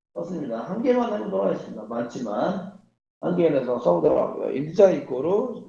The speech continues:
이제 십, X 이꼬르 십이라고 써있습니다. 써보시고요. 이제 절대값을,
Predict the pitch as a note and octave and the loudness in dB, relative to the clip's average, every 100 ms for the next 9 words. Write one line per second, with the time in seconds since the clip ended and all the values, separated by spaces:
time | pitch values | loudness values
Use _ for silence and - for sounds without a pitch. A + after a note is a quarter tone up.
0 | - C3 C3 C3 - - - - - A3+ | -4 -2 0 -4 -10 -20 -20 -20 -2 0
1 | - - - - C3+ - - G2 G2 - | 0 -2 -4 -4 -2 -4 -2 0 2 0
2 | _ - - E2+ E2+ - - F2+ G#2 C#3 | _ -4 0 2 2 0 -8 -4 0 0
3 | - F3 G3 F#3 - C#3+ C#3 A2+ C3 D#3+ | 0 -2 0 -2 -4 -2 -2 -2 0 0
4 | - - - _ _ - - - - - | 0 -10 -20 _ _ -8 -6 2 2 4
5 | A#3 - A3 - A3+ G#3+ G3+ G#3 A3 | 2 4 0 0 0 4 4 2 -4